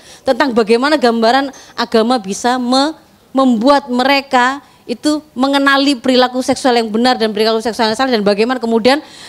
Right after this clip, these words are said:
eh, sistem yang ada itu membantu mereka mela-, me-, men-, melakukannya, gitu, Bu, ya. Nah, jadi di sini ada juga pasal seratus tiga, ketika dikatakan bisa dilakukan, loh, edukasi itu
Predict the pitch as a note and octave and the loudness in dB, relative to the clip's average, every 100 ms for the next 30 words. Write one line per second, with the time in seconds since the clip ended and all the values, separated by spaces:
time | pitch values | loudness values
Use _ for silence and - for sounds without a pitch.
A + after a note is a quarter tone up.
0 | - - A#3 A#3 D#4+ - C#4+ C#4 A#3 A#3 | -8 -2 -2 0 0 0 0 0 -2 0
1 | A#3 A#3 C4+ A3 G#3+ B3 A3 A3 C4+ A#3 | 0 2 2 2 0 0 0 0 -2 0
2 | G#3+ A3 A3 A3 G#3+ G#3 G#3+ G#3+ G#3 G#3 | 0 -2 -2 -2 -2 -2 -2 0 -2 -4
3 | G3+ - _ _ G#3 G#3+ G#3 G#3+ C4+ D4 | -6 -12 _ _ -4 0 0 0 -2 -2
4 | C#4+ A#3 E3 D#3 F#3 F#3 E3+ C#3 - _ | 0 0 -2 -2 -4 -2 -2 -2 -10 _
5 | _ _ _ _ F#3 G#3+ D#3+ - - - | _ _ _ _ -4 -4 -6 -14 -20 -4
6 | A#3+ D#4 D4+ D4+ D4 E4 G#4+ - _ - | 0 0 0 0 0 0 -2 -8 _ -8
7 | A3+ A3+ G#3+ A#3 A3 A3 - - A3+ A#3+ | -2 0 0 0 0 0 -2 -4 -4 0
8 | A3 G#3+ G#3+ G#3+ - A3+ - A3 G#3+ B3 | -2 0 -2 -4 -8 -8 0 2 2 2
9 | F#4 - - _ _ _ - C4+ C4 C#4+ | -2 -10 -20 _ _ _ -6 -6 -2 -2
10 | B3 C4+ C#4 C4+ C4 C4 - - D4 - | 0 0 2 0 -2 -4 -12 -4 -2 0
11 | D4+ C4 C#4 D#4+ F4+ C#4 A3+ G3 - - | 2 4 2 2 0 2 2 -2 -14 -20
12 | - - C4+ B3+ C4 C4+ C4 | -18 -4 -2 0 0 -2 -4